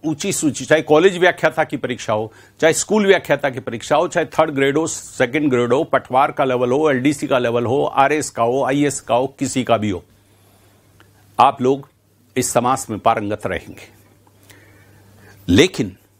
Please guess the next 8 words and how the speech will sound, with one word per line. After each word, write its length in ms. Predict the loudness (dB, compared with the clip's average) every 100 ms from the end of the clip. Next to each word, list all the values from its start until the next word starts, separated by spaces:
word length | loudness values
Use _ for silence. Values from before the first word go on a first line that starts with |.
| _ _
अगर 200 | 2 4
किसी 340 | 4 0 -4 -2
को 140 | 0
इतना 360 | 0 0 0 0
बड़ा 320 | 0 0 0
भारी 440 | -2 -6 -2 0
महसूस 480 | 2 0 -2 -8 -8
हो, 120 | -12